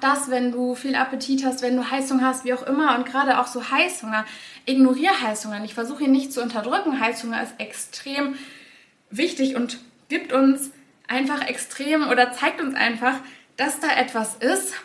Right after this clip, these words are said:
was irgendwo gerade nicht so richtig passt. Und anstatt diesen Heißhunger mit irgendwelchen Snacks, mit Süßstoff, mit whatever zu unterdrücken, solltest du genau hier nochmal genauer hinhören und hinschauen und überlegen,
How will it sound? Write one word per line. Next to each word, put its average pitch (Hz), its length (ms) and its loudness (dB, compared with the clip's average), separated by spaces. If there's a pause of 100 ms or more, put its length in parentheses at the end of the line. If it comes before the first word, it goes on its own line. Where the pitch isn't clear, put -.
(320)
was - 260 -2
irgendwo 269 300 4
gerade 247 360 2
nicht 226 200 0
so 226 80 -8
richtig 220 560 -8
passt. - 320 2
Und 233 80 -4
anstatt 262 320 0
diesen 233 260 -4
Heißhunger 254 440 2
mit 233 180 -4
irgendwelchen 254 640 0
Snacks, 277 520 -2
mit 240 200 -4
Süßstoff, 262 480 -2
mit - 180 -4 (140)
whatever 269 640 0
zu 233 160 -10
unterdrücken, 247 840 -4 (300)
solltest 254 320 0
du 226 40 -8
genau 247 400 6
hier 277 240 -2
nochmal 254 340 0
genauer 214 320 2
hinhören 214 840 0
und 214 120 -6
hinschauen 220 540 -4
und 226 120 -6
überlegen, 247 760 0